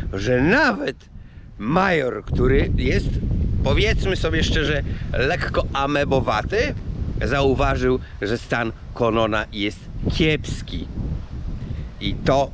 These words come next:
on sam powiedział w filmie, e, więc to mnie cholernie zaskoczyło. Cholernie mnie to zaskoczyło, że nawet taki Major zauważył kiepski stan Krzysztofa.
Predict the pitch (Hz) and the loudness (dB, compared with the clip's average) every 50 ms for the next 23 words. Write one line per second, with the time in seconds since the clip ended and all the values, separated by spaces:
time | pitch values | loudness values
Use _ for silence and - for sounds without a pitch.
0 | - - 120 113 113 107 - 135 131 135 127 117 117 - 113 110 123 117 110 123 | -4 -2 -2 -2 -2 -2 -2 -2 0 0 0 -2 -4 -6 -2 0 0 0 2 0
1 | 110 - - - - 147 143 123 110 98 90 80 71 - - - - - - - | -2 -2 -6 -6 0 2 2 2 2 0 -2 -2 -4 -8 -14 -16 -16 -14 -12 -8
2 | - - 107 107 107 104 92 87 117 120 117 110 104 - - - - 139 139 135 | -2 0 2 2 2 2 0 0 -2 0 0 0 -2 -6 -4 0 2 2 2 2
3 | 131 127 117 - - 165 214 208 165 139 131 120 117 123 127 117 123 123 - - | 2 0 -2 -2 0 0 2 2 2 2 2 0 -2 -4 -4 -4 -4 -6 -8 -4
4 | - 147 139 - - 170 196 185 131 110 90 80 - - - - - - - - | -4 -4 -4 -2 4 6 6 6 6 4 2 -2 -4 -14 -20 -20 -20 -20 -18 -4
5 | - 113 131 151 160 156 151 151 143 135 - 135 120 127 - - 135 120 - 180 | -2 0 2 2 2 2 0 0 0 0 -2 -4 -6 -6 -6 -6 -6 -2 2 2
6 | 190 180 143 135 156 170 165 165 156 - - 165 156 - - 151 131 131 139 147 | 4 4 2 2 0 0 0 0 -4 -2 -4 -4 -4 -4 -6 -4 -4 -2 0 0
7 | 143 135 127 127 135 156 180 214 - - - - - - - - - - - - | 2 2 4 4 4 4 4 2 0 -6 -20 -20 -20 -20 -20 -20 -20 -20 -20 -20
8 | - - - - - - - - - 98 104 107 147 147 143 127 120 120 127 131 | -18 -18 -16 -16 -18 -20 -20 -14 -10 -8 0 2 4 4 4 4 4 2 2 0
9 | 131 117 120 123 120 120 - - - - - - - - 165 165 - - - - | 0 0 0 0 0 -2 -2 -8 -20 -20 -20 -20 -4 -2 -2 -2 -2 -10 -20 -12
10 | - 147 139 - - 131 117 117 117 113 - - - 117 - - 151 131 - - | -10 -10 -10 -4 -2 0 0 0 0 -2 -4 -6 -8 -8 -2 0 0 0 0 -4